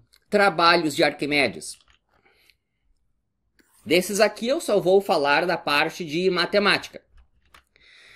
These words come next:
Arquimedes foi a primeira pessoa a de fato entender como se calcula a área de uma figura curva,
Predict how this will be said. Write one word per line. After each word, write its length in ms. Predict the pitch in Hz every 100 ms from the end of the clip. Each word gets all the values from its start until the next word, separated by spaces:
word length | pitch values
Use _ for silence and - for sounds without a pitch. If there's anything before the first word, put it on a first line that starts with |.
| - - - _
Arquimedes 1080 | 185 247 - 190 147 170 180 123 113 - - _ _ -
foi 320 | - 202 202
a 80 | 202
primeira 460 | 196 196 214 277 -
pessoa 720 | 175 - - 180 185 131 - -
a 160 | 175
de 160 | 170 170
fato 400 | - 220 233 -
entender 800 | 185 160 135 123 123 139 160 - _ _
como 280 | 226 240 277
se 220 | - 214
calcula 880 | 196 160 151 147 143 160 196 226 - _ - _ _
a 120 | 156
área 840 | 160 127 139 160 190 220 247 - _
de 140 | 143 185
uma 180 | 180
figura 680 | 175 202 170 190 208 214 - _ -
curva, 640 | 233 262 180 117 73